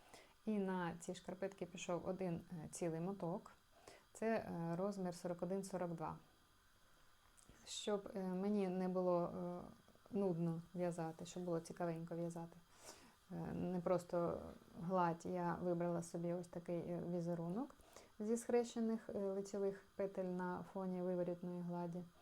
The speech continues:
І зв'язала ось такі шкарпетки.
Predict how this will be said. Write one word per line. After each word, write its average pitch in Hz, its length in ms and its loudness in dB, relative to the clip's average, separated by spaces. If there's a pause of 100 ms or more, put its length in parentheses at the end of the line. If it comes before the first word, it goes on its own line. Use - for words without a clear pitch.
(540)
І 254 440 -4
зв'язала 175 540 0 (380)
ось 170 80 -8
такі 175 380 -6 (720)
шкарпетки. 170 760 -2